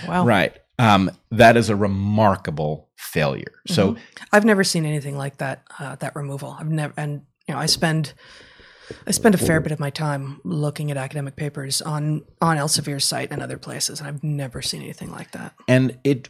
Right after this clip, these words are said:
Speaker 2: reveals the whole bankruptcy of this entire, uh, I don't even wanna call it a discipline. It's many disciplines participating in the same failure.
Speaker 1: Mm-hmm.
Speaker 2: What exactly were,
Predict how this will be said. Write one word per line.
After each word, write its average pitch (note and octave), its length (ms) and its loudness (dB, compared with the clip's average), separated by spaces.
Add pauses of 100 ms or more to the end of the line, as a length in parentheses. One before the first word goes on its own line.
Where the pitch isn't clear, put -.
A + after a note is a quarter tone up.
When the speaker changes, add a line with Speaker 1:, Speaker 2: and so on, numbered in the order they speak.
(180)
Speaker 2:
reveals A#2 1080 2
the A2 200 2
whole C3+ 300 2
bankruptcy G#2 800 -2
of E2 200 -4
this F2+ 260 -4
entire, F#2 920 -2 (220)
uh, D#2 300 -4
I - 100 -2
don't F#2+ 120 -2
even F#2 120 -2
wanna F2 140 -2
call F2+ 200 -2
it F2+ 60 0
a E2+ 60 -2
discipline. A2 440 -4
It's - 140 -8
many F#2+ 340 0
disciplines D2 480 -6
participating E2 800 -4
in D#2+ 120 0
the D#2 60 -2
same F2+ 380 -2
failure. G#2 560 0 (160)
Speaker 1:
Mm-hmm. E3+ 280 -2 (360)
Speaker 2:
What A#2 320 0
exactly D#3 880 0 (200)
were, G#2+ 600 -4